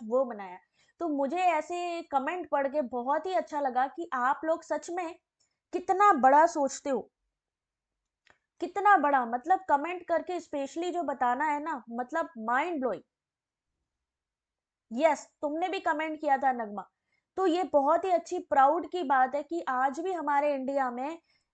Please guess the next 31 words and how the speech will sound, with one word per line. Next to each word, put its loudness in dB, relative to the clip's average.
ऐसा 0
नहीं -4
है -4
कि -6
वैलेंटाइन 2
डे, 0
ये 0
तो 0
बाहर -2
की -2
संस्कृति -4
हो 0
गई, -6
but 0
आज 2
भी -4
मुझे -2
बहुत -2
अच्छी -4
लगता -4
है -2
कि -6
आप -2
लोगों 0
ने -4
अपने -6
देश -4
के -4
बारे 2
में -6
सोचा। -14